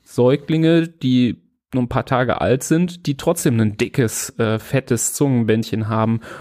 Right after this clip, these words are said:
wo man schon sehen kann, oh, da geht auch so ein Gefäßlein durch, so eine Vene, wo man denkt, äh, nee, also da will ich jetzt nicht einfach mal so kurz, äh, irgendwas, äh, wegschnippeln, jetzt im, im,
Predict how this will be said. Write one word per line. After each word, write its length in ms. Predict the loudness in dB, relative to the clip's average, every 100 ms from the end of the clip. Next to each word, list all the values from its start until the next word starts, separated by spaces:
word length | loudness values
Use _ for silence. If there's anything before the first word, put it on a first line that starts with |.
| -10
wo 100 | -2
man 180 | -2 0
schon 240 | 0 2
sehen 260 | 2 2 2
kann, 220 | 0 0
oh, 120 | 0
da 120 | 0
geht 200 | 0 0
auch 120 | -2 -2
so 120 | -2
ein 60 |
Gefäßlein 1040 | -2 -2 0 -2 -4 -14 -6 0 2 2 2
durch, 280 | 2 2
so 100 | 0
eine 200 | -2 0
Vene, 240 | 0 0 2
wo 100 | 2
man 200 | 2 2
denkt, 400 | 2 0 -2 -2
äh, 200 | -2 0
nee, 280 | 0 0 0
also 260 | -2 -2
da 180 | 0 0
will 120 | 0
ich 100 | 0
jetzt 180 | 0 -2
nicht 220 | -4 -2
einfach 240 | -2 -2 0
mal 180 | -2
so 280 | 2 2 2 -2 -16 -20 -16
kurz, 420 | 0 0 0 -8 -4
äh, 340 | -2 -2 -2 -6 -14 -20 _ -2
irgendwas, 600 | 0 2 -2 -4 -6 -6 -8
äh, 220 | -8 -4
wegschnippeln, 1000 | -4 -6 -10 -8 -2 0 2 2 2 0
jetzt 300 | 0 -2 -4
im, 160 | -6 -6
im, 160 | -6